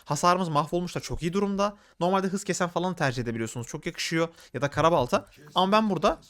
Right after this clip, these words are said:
Sterak alarak kendimi tanklaştırıyorum. Yani şu anda bana Nunu vesaire all-in yapmak isteyecekler. Üzerimde çok güzel bir shutdown var. Ve Sterak hem atak arttırıyor abi.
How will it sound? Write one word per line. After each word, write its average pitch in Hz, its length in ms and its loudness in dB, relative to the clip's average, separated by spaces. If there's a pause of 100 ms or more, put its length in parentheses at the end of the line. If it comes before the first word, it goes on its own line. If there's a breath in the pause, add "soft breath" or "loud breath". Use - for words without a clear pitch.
(200)
Sterak - 320 6
alarak 180 280 2
kendimi 202 220 -2
tanklaştırıyorum. 151 680 -2
Yani 120 200 -2
şu 185 160 -2
anda 143 240 0
bana 131 160 -2
Nunu 135 340 -2
vesaire 131 480 0 (420)
all-in 190 160 8
yapmak 131 260 2
isteyecekler. 123 560 -4
Üzerimde 156 260 0
çok 127 160 -6
güzel 147 140 0
bir 170 40 -2
shutdown 196 440 0
var. 202 180 -4 (340 soft breath)
Ve 170 80 -2
Sterak 196 400 -2
hem 208 120 2
atak 196 200 2
arttırıyor 117 380 2
abi. 143 220 -2